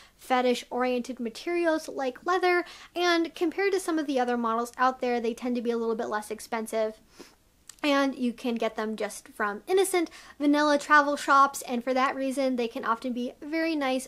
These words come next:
for kinky travel. The next style of blindfold out there would be the molded blindfold. I kind of consider these a separate category because they can be made in various different ways.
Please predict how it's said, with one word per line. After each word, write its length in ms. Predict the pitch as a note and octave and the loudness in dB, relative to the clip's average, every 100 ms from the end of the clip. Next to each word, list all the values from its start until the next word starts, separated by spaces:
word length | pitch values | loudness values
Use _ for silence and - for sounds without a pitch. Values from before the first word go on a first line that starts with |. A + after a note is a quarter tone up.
| - | -12
for 240 | - A#3 | -6 -6
kinky 320 | A3+ A3 - A3 | -6 -10 -12 -14
travel. 480 | G#3 F3 - - _ _ _ _ - - - - - | -6 -6 -6 -14 _ _ _ _ -20 -20 -20 -20 -2
The 260 | C#4+ D4+ | 0 0
next 360 | D4+ D#4+ F#4+ - | 0 0 0 -4
style 540 | - - C#4 C#4 C#4 - | -8 -2 0 2 0 0
of 260 | B3 A#3+ | -2 -2
blindfold 540 | - A#3+ A#3+ B3 C4 B3 | -8 -4 -2 -2 -2 -2
out 180 | - A3+ | -4 -4
there 240 | A#3 A#3 A#3 - - | -4 -4 -4 -10 -14
would 340 | C4+ C#4+ C#4 C4+ | 2 4 6 4
be 220 | B3+ C#4 - | -2 -2 -2
the 260 | C4 C#4 C#4+ | -4 -2 -2
molded 760 | B3+ B3 B3+ C4 C4+ A#3+ A3 A3 | 0 4 4 6 4 2 -2 -6
blindfold. 540 | G#3+ G3+ A3 G3 G3 - | -6 -6 -6 -6 -6 -2
I 160 | D#4+ | 0
kind 280 | F#4+ - G#4 | 0 0 0
of 80 | F#4+ | 2
consider 320 | F#4 E4+ D4 | 0 0 -2
these 200 | C4+ C#4+ | -2 -2
a 80 | C#4+ | -2
separate 320 | C#4 B3 B3 | -2 -6 -6
category 600 | - C4+ C#4 B3+ B3+ B3+ | 0 2 2 0 2 2
because 440 | A#3+ A#3 A#3+ G#3+ G#3 | 0 -6 -4 -6 -2
they 160 | B3+ | -4
can 200 | B3 B3 | -2 -4
be 140 | A#3 A3+ | -2 -2
made 300 | A3 A3 G#3+ | -2 -2 -2
in 140 | A3 | -8
various 400 | G#3+ G3 G3+ G#3 | -4 -4 -4 -8
different 300 | A#3+ A3+ A3+ | -12 -12 -8
ways. 400 | C4+ D4 C#4+ C#4 | -2 0 0 -2